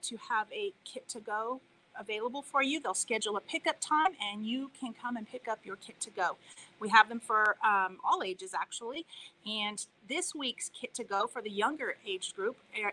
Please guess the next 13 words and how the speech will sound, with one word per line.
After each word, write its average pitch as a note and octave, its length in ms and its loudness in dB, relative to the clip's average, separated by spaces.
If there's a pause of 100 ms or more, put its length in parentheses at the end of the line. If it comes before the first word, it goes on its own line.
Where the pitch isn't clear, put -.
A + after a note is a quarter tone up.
(120)
is, G#3 320 -2
uh, E3+ 280 6 (760)
a B3+ 80 0
fairy C#4+ 600 -4 (100)
wand. E3 480 2 (440)
So - 300 4
you G3 240 -2
can A#3 220 -6
make A3 200 -6
your - 140 -6 (100)
own B3 200 -2
fairy G3+ 420 0
wand. F#3+ 540 2